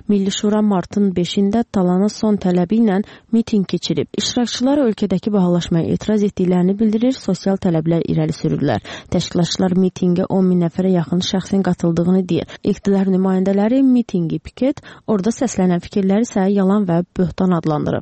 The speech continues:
Son dövrün mitinqlərinə gələn azdır ya çox, müstəqil ekspertlər cəmiyyətdə passivlik olduğunu deyir. Sosioloq Rüfət Qaragözlü bildirir ki, məsələnin kökü cəmiyyətdir. Sosioloq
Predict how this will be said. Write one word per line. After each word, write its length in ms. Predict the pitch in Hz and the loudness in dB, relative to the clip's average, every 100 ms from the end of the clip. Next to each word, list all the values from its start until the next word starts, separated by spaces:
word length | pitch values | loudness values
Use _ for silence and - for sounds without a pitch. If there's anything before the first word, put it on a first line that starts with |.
| - - - - | -6 -16 -16 -4
Son 220 | 285 285 | 0 2
dövrün 320 | 254 226 247 | 2 2 2
mitinqlərinə 560 | 247 220 220 208 185 196 202 | 2 2 0 2 2 0 0
gələn 340 | 190 196 196 - - | 2 2 0 -2 -2
azdır 400 | 226 190 185 185 | -2 0 0 2
ya 200 | 190 196 | 2 -2
çox, 320 | - 269 240 - _ 196 | -2 -2 -2 -6 _ -4
müstəqil 400 | - 165 160 - | -2 -2 -2 -2
ekspertlər 560 | 180 - - - 196 233 - - - | -4 -4 -8 -4 -2 -2 -4 -20 -4
cəmiyyətdə 500 | 226 214 214 202 269 | -2 0 0 -2 -6
passivlik 580 | - 214 - 185 180 180 | -4 -4 -4 -2 0 2
olduğunu 360 | 165 170 165 170 | 0 0 0 0
deyir. 180 | 160 - | 0 -2
Sosioloq 640 | - 226 - 294 277 240 214 | -4 -4 -2 0 0 0 -2
Rüfət 300 | 214 220 - | -2 -2 -4
Qaragözlü 520 | - 175 185 214 214 214 | -2 0 0 0 0 0
bildirir 360 | 214 220 240 | 0 0 -2
ki, 200 | 269 247 277 - - 214 | -2 -4 -4 -10 -6 -2
məsələnin 560 | 202 190 180 170 165 | -2 0 2 2 0
kökü 320 | - 208 - 277 - | -2 -4 0 -2 0
cəmiyyətdir. 640 | 190 165 160 160 - 143 - - - | 0 2 0 0 -4 -8 -8 -20 -12
Sosioloq 600 | - 185 - 190 170 | -4 -2 0 0 0